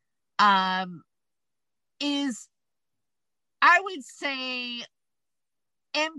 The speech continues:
T V probably, like, in the late eighties turned over to do, to focusing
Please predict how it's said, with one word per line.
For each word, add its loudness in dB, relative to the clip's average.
T -6
V -4
probably, 0
like, 0
in -6
the -4
late -4
eighties -4
turned 4
over 4
to 0
do, 0
to 2
focusing 0